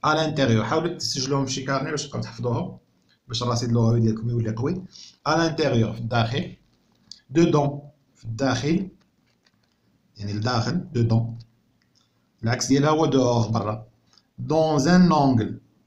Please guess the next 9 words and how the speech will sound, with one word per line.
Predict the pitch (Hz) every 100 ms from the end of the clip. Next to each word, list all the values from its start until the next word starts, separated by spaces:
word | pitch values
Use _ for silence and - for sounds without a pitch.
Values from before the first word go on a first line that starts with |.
| _
في | -
واحد | 123 127
الزاوية، | 110 110 151 135 107
يعني | 95 110
في | -
واحد | -
القنيتة. | 113 110 120 180 - _ _ _ _ - - _ -
Au | 147
sommet، | - 185 - 120